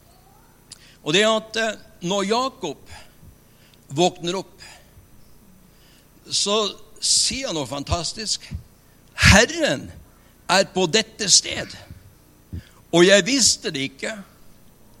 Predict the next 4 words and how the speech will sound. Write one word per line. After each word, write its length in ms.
Du 100
ser, 320
dette 380
verset 500